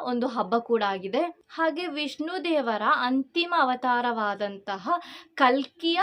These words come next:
ಆ, ಜನನಕ್ಕೂ ಕೂಡ ಸಂಬಂಧಪಟ್ಟಂತ ಒಂದು ಹಬ್ಬ ಕೂಡ ಆಗಿದೆ.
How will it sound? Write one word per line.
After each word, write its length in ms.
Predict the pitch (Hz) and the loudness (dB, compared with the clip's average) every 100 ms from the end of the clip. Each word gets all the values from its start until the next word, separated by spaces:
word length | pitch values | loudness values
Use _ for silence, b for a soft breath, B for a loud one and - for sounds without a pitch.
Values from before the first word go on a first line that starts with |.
| 440 | 4
ಆ, 160 | - 254 247 247 247 247 247 - - 247 240 | 4 6 6 4 2 2 0 -4 -8 -8 -2
ಜನನಕ್ಕೂ 580 | 220 262 262 277 269 285 | 4 4 4 2 0 -4
ಕೂಡ 220 | 254 262 392 | -2 0 2
ಸಂಬಂಧಪಟ್ಟಂತ 960 | 339 240 277 233 240 226 - 208 196 | 2 2 2 0 0 -2 -2 -6 -6
ಒಂದು 200 | 302 262 | -6 -4
ಹಬ್ಬ 260 | 226 196 208 | -2 -2 -4
ಕೂಡ 240 | 208 220 | -4 -4
ಆಗಿದೆ. 360 | 202 185 190 | -4 -6 -8